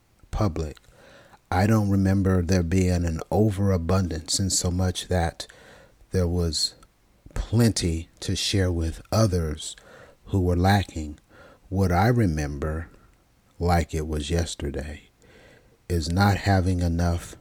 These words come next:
of anything, not having the latest clothes, <laughs> the latest shoes, the latest anything, being forced to wear things that were hand-me-down from thrift stores,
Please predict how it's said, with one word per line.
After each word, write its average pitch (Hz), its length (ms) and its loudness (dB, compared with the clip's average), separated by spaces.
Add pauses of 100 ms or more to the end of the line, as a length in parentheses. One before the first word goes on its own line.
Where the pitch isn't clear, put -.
(220)
of 85 280 -2
anything, 87 760 0 (640)
not 90 340 0
having 87 720 0 (360)
the 82 100 -2
latest 82 640 0
clothes, 90 680 -2 (220)
<laughs> - 220 -10
the 151 500 4 (920)
latest 90 600 0
shoes, 95 840 2 (260)
the 92 200 -2
latest 90 640 0
anything, 87 800 -2 (760)
being 90 320 -2
forced - 500 -2
to 104 80 -2
wear 92 540 0 (500)
things 95 420 -2
that 85 200 -2
were 82 140 -6
hand-me-down 90 920 0
from 87 240 -6
thrift 101 380 0
stores, 90 720 -2